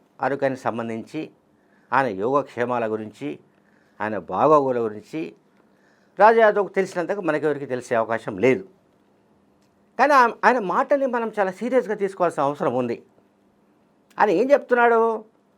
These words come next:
"ఇప్పటికైనా సరే మొత్తం వ్యవహారాలు బయటపెట్టు" అంటున్నాడు.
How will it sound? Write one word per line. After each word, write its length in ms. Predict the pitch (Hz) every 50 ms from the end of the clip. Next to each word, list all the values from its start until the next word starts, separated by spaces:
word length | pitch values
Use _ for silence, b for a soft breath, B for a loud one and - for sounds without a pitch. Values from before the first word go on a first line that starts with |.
| _ _ _ _ _ _ _ _ _ _ _ _ _ _ -
"ఇప్పటికైనా 560 | 190 190 190 - 277 269 277 254 247 247 254
సరే 480 | 240 - 185 165 180 196 190 147 - - _ _ _ _ _ _ _ _ _ _ _ _ _ -
మొత్తం 260 | 185 - - 269 254 262 - _ _ _ _ _
వ్యవహారాలు 420 | 147 165 170 175 165 151 165 220 220
బయటపెట్టు" 460 | 175 160 170 175 - 135 120 - 135
అంటున్నాడు. 520 | 143 - 113 87 82 82 - - _ _